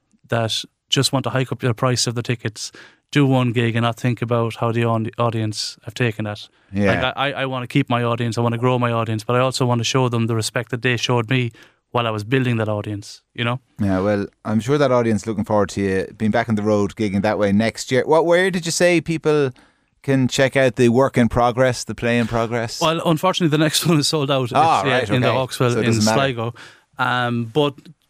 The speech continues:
Speaker 1: look, check out my, my Twitter. I'm, I'm looking to put on, uh, some dates. It's, it is a work in progress at the minute. It's,
Speaker 2: Yeah.
Speaker 1: it comes in at around fifty, fifty-five minutes.
Speaker 2: So there's still
Speaker 1: Um,
Speaker 2: a possibility you could start with the nudity?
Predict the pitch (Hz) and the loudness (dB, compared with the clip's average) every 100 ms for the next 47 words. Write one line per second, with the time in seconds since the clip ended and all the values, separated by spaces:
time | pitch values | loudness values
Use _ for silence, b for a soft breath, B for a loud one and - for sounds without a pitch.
0 | 180 160 - - 185 - 170 135 131 - | 0 0 0 -2 -2 0 0 2 0 0
1 | 117 107 120 120 117 123 120 123 127 139 | -4 -2 -2 0 0 0 -2 2 2 2
2 | 131 - 120 117 110 107 - 110 107 123 | -2 -2 -2 0 -2 -6 -8 -6 -2 -2
3 | 113 113 143 - 175 170 185 165 156 - | 0 -2 -2 -4 2 2 4 4 2 2
4 | 135 135 123 120 123 113 113 117 - - | 0 2 0 -2 -4 -2 -2 -2 -6 0
5 | 104 87 135 - 156 147 156 143 131 117 | 0 0 -2 -2 0 2 4 2 0 0
6 | 135 - 127 117 - 123 123 120 117 117 | -2 0 -2 -2 -4 -6 -4 -2 0 0
7 | 113 - - B B B B B - - | -2 -6 -12 B B B B B -4 0
8 | 392 226 233 226 196 180 160 196 185 147 | 0 0 -2 0 0 0 0 2 4 2
9 | 131 120 - 123 104 104 110 95 85 80 | 0 -2 0 0 0 0 -2 -2 -4 -6